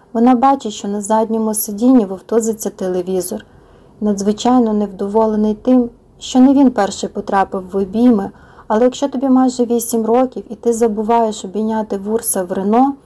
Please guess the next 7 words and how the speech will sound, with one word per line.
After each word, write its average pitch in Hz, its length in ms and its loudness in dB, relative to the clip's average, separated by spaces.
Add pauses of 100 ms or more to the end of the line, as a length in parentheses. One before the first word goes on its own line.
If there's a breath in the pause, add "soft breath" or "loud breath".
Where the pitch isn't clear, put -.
(320 soft breath)
то, 214 240 -2
значить, 240 580 2
ти 240 120 0
менше 254 460 4
переживаєш 202 680 -2
за 202 220 -2
Вурса, 214 560 -2